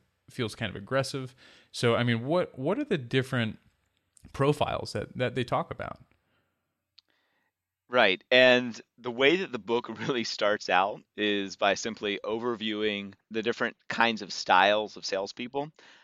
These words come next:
Speaker 2: But it, it really starts with the, these breakthroughs of sales, uh, or the lack thereof of breakthroughs. And what they're trying to do is they're positioning the research that they've done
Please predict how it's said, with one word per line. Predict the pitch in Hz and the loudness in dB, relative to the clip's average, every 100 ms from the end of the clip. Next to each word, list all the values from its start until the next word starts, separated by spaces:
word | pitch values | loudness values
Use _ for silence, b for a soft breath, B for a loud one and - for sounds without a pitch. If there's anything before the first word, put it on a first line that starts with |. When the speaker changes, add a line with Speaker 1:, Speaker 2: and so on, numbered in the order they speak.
| b - | b 2
Speaker 2:
But | 127 | 4
it, | - - - _ | 2 -4 -20 _
it | 135 - 135 | -4 -2 -2
really | 165 185 | -2 -2
starts | - 131 - | 4 4 4
with | 120 110 | -2 -2
the, | 104 90 - | -4 -8 -8
these | 110 92 | -8 -8
breakthroughs | 104 110 120 - 117 98 | -2 0 0 -4 -8 -8
of | 92 | -8
sales, | - - 90 101 110 110 117 - - | -8 -2 0 0 -2 -6 -10 -12 -4
uh, | 92 82 - | 0 0 0
or | 117 123 | 0 0
the | 104 107 | 0 2
lack | 90 90 - | 4 4 2
thereof | 95 85 90 101 | -2 -2 -2 -2
of | 98 | -4
breakthroughs. | 113 113 - 117 117 113 | -2 -2 -4 -6 -6 -6
And | 107 101 B B | -6 -8 B B
what | B 113 | B -2
they're | 123 | 0
trying | - 160 | 4 4
to | 151 | 4
do | 127 123 | 0 0
is | 104 | 0
they're | 110 104 101 _ _ _ - | -2 -4 -8 _ _ _ -10
positioning | 113 98 123 - 123 123 | -6 0 0 0 -2 -2
the | 107 | -4
research | 90 101 110 - 110 95 - | -4 -6 -4 -4 -4 -4 -6
that | 87 | -6
they've | 98 104 92 | -2 -2 0
done | 107 92 85 90 | 0 0 -2 -8